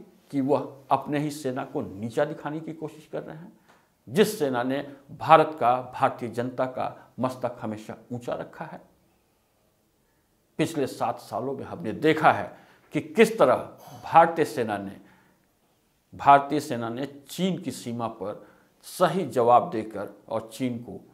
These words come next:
ठोक करके दुनिया के सामने उनकी कमजोरियां उजागर कर दी है और भारत का सीना शान से,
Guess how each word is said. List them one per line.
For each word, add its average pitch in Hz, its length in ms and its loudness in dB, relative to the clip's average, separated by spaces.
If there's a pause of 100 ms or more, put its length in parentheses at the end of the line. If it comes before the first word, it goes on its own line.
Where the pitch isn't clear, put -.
(440)
ठोक 233 400 10
करके 107 360 0 (500)
दुनिया 147 340 0
के 107 140 -6
सामने 143 580 0 (220)
उनकी 123 240 -8 (100)
कमजोरियां 113 540 -6 (140)
उजागर 131 420 2
कर 131 100 2
दी 123 140 -4
है 120 180 -4 (240)
और 101 180 -10
भारत 110 360 -4
का 101 60 -12
सीना 92 540 -10 (280)
शान 104 340 -6
से, - 240 -20